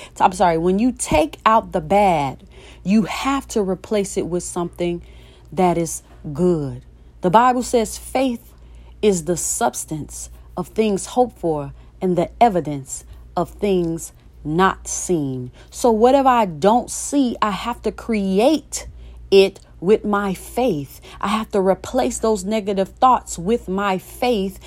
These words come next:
that my tomorrow will bring a greater harvest, a,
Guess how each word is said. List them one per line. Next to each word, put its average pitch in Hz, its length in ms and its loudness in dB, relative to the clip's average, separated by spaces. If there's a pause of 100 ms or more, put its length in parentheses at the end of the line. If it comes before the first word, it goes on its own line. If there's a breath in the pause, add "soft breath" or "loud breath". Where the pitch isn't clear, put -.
(180 loud breath)
that 202 300 0 (160)
my 196 220 0
tomorrow 185 1000 2 (220 loud breath)
will 180 220 4
bring 175 880 0 (880)
a 170 140 2
greater 220 720 2
harvest, 170 760 0 (300 loud breath)
a, 180 160 2